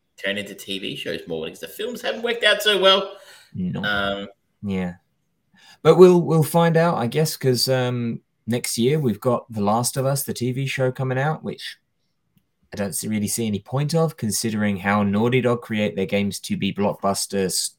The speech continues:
Speaker 2: narrative-driven stories. Feels like they've already told the story, so I don't know what else they're gonna really bring to this, but
Speaker 1: And they've got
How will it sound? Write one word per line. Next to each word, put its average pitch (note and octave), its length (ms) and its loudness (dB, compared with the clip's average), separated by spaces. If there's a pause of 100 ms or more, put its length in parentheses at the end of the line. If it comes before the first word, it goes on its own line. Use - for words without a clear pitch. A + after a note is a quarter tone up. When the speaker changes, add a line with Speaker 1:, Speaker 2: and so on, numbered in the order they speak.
Speaker 2:
narrative-driven G3 840 0
stories. C#3+ 560 0 (2000)
Feels B2+ 240 0
like A#2 140 2
they've A2+ 160 2
already A#2 280 2
told B2+ 280 0
the A2+ 60 -2
story, D#3+ 360 0
so A2 160 -2
I G#2+ 60 0
don't A2+ 160 -2
know G2+ 120 0
what G#2 200 2
else G#2+ 200 2
they're G#2+ 100 -2
gonna G#2 160 0
really G2 200 0
bring G#2 500 -2
to F#3 120 -2
this, G3 260 0
but - 300 0 (600)
Speaker 1:
And G#2+ 200 -6
they've G#2 180 0
got G2 180 2